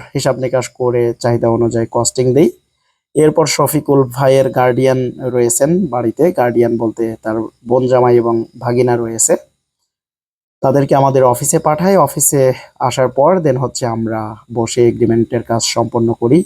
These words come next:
এগ্রিমেন্ট সম্পন্ন করার পর finally আমরা বাড়ির কাজটি শুরু করি।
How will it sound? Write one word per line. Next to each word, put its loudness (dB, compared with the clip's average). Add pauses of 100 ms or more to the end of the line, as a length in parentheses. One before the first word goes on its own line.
এগ্রিমেন্ট 2
সম্পন্ন -2
করার -4
পর 0 (760)
finally 4
আমরা 2
বাড়ির -2
কাজটি -10
শুরু 0
করি। -8